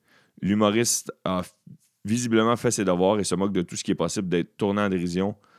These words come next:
dans des conférences de coach de vie. Il a le sens du détail.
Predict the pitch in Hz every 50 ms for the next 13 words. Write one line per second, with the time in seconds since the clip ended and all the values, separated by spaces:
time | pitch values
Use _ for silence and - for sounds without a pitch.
0 | _ _ - - 87 90 87 85 - 95 95 95 90 - 92 87 95 98 101 101
1 | 87 87 85 85 - 110 107 101 92 87 80 87 82 80 92 - - _ _ _
2 | _ _ _ _ _ _ _ _ _ _ - - 90 90 98 101 104 101 95 -
3 | - 131 139 143 123 90 90 92 95 104 101 90 104 95 98 101 110 127 120 -
4 | -